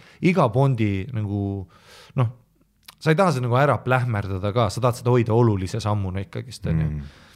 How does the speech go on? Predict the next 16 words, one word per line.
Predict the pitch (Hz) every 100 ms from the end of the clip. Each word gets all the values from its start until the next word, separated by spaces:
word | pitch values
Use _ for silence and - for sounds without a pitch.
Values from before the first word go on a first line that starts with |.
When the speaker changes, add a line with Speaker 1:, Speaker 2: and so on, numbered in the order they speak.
| _ _ _ _ _
Speaker 1:
Ja | - 123 113 110
ma | 117 131
saan | 147 156
aru | 156 123
sellest | 107 101
täiesti, | - 120 - 101
sellest | 95 87
argumendist, | 127 147 107 98 92 85 - 101
et | -
miks | 113 -
ta | 104
peab | 101 -
siis |
nagu | 98 98 101
valge | 120 117 107
mees, | 107 98